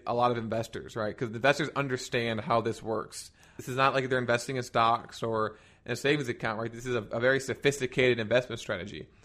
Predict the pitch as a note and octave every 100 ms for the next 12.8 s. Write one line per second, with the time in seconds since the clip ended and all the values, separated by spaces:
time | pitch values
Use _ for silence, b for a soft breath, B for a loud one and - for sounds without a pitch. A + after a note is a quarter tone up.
0 | b b A#2 A#2+ A#2+ B2+ C3 A#2+ B2 B2
1 | A#2 A#2+ A#2 A2 - B2 G#2 G2+ G#2 A#2
2 | C#3+ D#3 D3+ C#3 A#2 - C3 A#2+ G#2 B2
3 | A#2+ A2+ A#2+ A#2 B2 A2 G#2+ G2+ - -
4 | - b b b - A#2+ A2 A2 G#2 B
5 | B B2+ B2 A#2 A2+ C#3+ C3+ C3 - E3+
6 | F3+ - D3+ C#3+ B2 B2 C3 B2+ B2 A2+
7 | - - C#3+ C#3 C3 B2 - - D3 F3+
8 | D#3 C3 - A#2 G#2+ A2 A2+ B2+ D3 C#3+
9 | C3+ A2+ C3+ B2 B2 - - C#3 C3 C3
10 | A#2 A2+ B2 B2+ B2 A#2+ A2+ A#2 A2+ -
11 | - - G#2 B2 C#3+ D3 - E3+ D#3 D#3
12 | C#3 B2 C3+ B2+ B2+ E3+ G3